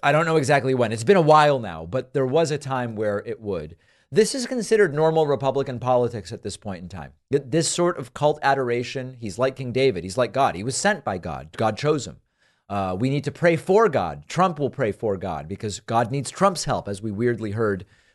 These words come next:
Trump say at a pre, pre-Iowa caucus event. Uh, this is overtly a cult now. It needs to be dealt with as such. And so one of the things we've done on the show is we've interviewed experts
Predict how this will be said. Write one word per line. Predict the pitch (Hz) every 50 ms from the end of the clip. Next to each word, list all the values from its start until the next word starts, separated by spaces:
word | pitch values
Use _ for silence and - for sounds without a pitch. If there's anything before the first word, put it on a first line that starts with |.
| _ _
Trump | - - 147 120 -
say | - - 131 117 107 107 101 101
at | 101 98 98
a | 95 92 87
pre, | - - - 135 123 123
pre-Iowa | 123 - - - 127 123 - 107 107 104 101 98 101
caucus | - - 107 101 98 - 98 - - -
event. | 117 92 104 92 78 76 - - _ _ _ _ - - -
Uh, | 156
this | 147 127 131 190 202 202 196
is | 190 185 -
overtly | 185 180 175 151 123 160 165 165 143 151 143
a | 131 -
cult | - 127 123 117 - 143
now. | 147 151 160 -
It | - 165 - 165
needs | 165 156 - -
to | 180
be | 139 139 -
dealt | - 139 127 127 -
with | 123 113 98 -
as | 113 110 104 -
such. | - - 90 76 - - - - -
And | 139 123 117
so | - 147 135 127 120 - - _ _ _ _
one | - 120 123 151 170 180 180
of | 160
the | 147 135
things | - 170 143 117 110
we've | 131 190 196 143
done | 151 131 120
on | 113 107
the | 110 104
show | - - 117 107 104
is | 101 98 - - _ _ _ _ _ _ -
we've | 120 131 143 127 147
interviewed | 202 240 233 180 131 139 123 117 107 101 - - _ _ _ _ _ _ _ _ -
experts | 156 147 - - - - 143 123 -